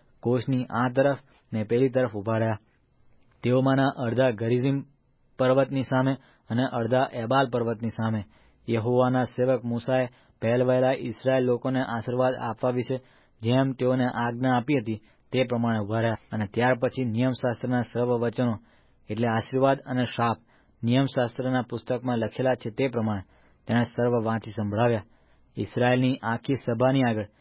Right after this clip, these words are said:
તેમજ સ્ત્રીઓ તથા બાળકો તથા જે પરદેશીઓ તેઓની સાથે વ્યવહાર રાખતા હતા, તેઓની આગળ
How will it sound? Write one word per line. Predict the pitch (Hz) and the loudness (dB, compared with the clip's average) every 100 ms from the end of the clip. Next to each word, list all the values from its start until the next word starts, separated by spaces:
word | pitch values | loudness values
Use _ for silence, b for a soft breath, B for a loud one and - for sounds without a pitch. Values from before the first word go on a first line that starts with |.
| b b - | b b -6
તેમજ | 113 127 | 0 0
સ્ત્રીઓ | 120 - 131 135 135 | -2 -6 0 0 0
તથા | 131 131 | 0 -2
બાળકો | 120 120 127 120 127 - b b - | 0 0 -2 -2 -6 -6 b b -4
તથા | 117 | -2
જે | 113 127 | 0 0
પરદેશીઓ | 127 127 123 131 - 123 - b b _ | 0 -2 0 -2 0 -4 -4 b b _
તેઓની | 123 131 139 | -2 0 0
સાથે | 123 117 113 131 | 0 -2 -2 0
વ્યવહાર | 110 95 117 | 0 0 0
રાખતા | 113 104 - 139 | 0 -2 2 2
હતા, | 117 107 - b b b - | 2 -4 -8 b b b -2
તેઓની | 117 147 139 | 2 4 4
આગળ | 117 113 | 2 0